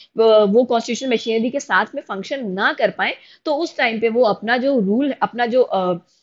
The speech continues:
अ, basically अपना जो पावर्स है वो सेंटर के हाथ में दे दें। अब, अ, इस, जब ये प्रोविजन को ल-, अ,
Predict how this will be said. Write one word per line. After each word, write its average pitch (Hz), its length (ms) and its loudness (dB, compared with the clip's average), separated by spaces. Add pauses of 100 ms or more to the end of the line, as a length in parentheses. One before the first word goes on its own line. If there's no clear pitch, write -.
(260)
अ, 196 160 2
basically 220 460 2
अपना 226 200 -2
जो 233 120 -2
पावर्स 233 440 0
है 571 140 -4
वो 370 180 -6
सेंटर 226 380 -6
के 226 80 -6
हाथ 190 280 -2
में 247 160 -2
दे 175 140 0
दें। 131 200 -14 (840)
अब, 269 240 2 (440)
अ, 202 300 0 (220)
इस, 285 200 0 (100)
जब 254 200 4
ये 302 80 2
प्रोविजन 247 560 4
को 247 380 4
ल-, 214 100 2
अ, 190 420 4